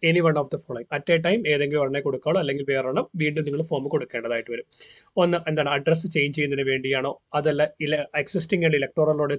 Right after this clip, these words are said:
തിരുത്തലുകൾ വരുത്തുന്നതിന് വേണ്ടിയാണോ, പുതിയ ഇ പി ഐ സി കാർഡ് കിട്ടുന്നതിന് വേണ്ടിയാണോ,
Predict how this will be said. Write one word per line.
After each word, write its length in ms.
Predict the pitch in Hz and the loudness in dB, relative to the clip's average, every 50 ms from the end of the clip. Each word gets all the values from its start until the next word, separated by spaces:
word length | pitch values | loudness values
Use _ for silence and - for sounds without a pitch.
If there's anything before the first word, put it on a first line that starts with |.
| - 147 | -4 -2
തിരുത്തലുകൾ 400 | 135 139 - - 160 170 170 165 | -4 -2 0 2 2 4 4 4
വരുത്തുന്നതിന് 420 | 156 139 135 - - 131 131 131 | 2 0 -2 -4 -8 -6 -6 -6
വേണ്ടിയാണോ, 320 | 131 123 131 127 131 131 - - - - - _ _ - | -6 -6 -4 -6 -6 -6 -10 -14 -20 -20 -20 _ _ 0
പുതിയ 400 | 180 175 160 180 175 185 196 175 - _ _ _ _ _ _ _ _ _ _ _ _ _ _ - 185 | 2 2 4 4 6 6 6 4 4 _ _ _ _ _ _ _ _ _ _ _ _ _ _ 4 4
ഇ 60 | 180 | 4
പി 140 | 170 165 196 | 4 6 6
ഐ 120 | 190 185 | 6 6
സി 180 | 185 - 208 - - | 4 2 0 2 4
കാർഡ് 160 | 160 151 147 - | 4 2 2 0
കിട്ടുന്നതിന് 440 | 156 160 170 160 175 175 175 175 170 | -2 0 2 2 2 4 4 4 4
വേണ്ടിയാണോ, 460 | 165 156 139 135 131 120 127 131 - | 4 2 2 0 -2 -2 -2 -6 -8